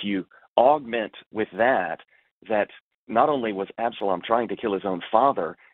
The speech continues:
he was trying to seize the very kingdom of God, which is perhaps the most satanic thing a human being could do.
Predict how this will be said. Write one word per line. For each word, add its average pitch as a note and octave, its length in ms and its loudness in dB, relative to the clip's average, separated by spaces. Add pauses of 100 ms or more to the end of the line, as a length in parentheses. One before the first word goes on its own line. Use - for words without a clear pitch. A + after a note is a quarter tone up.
he B2+ 100 -4
was A2 120 0 (200)
trying B2 440 0
to G2+ 80 -4 (180)
seize B2 400 -2
the G2 80 2
very G#2+ 380 0
kingdom G2 360 -4
of F2 120 -6
God, E2+ 360 0
which G#2 200 0
is G2 100 0 (640)
perhaps A#2 340 2
the A2+ 60 0
most G#2 260 0
satanic A#2 560 0
thing G2 440 0
a G2 60 -2
human F#2+ 340 -2
being F2+ 260 0
could E2 200 -4
do. F2 280 0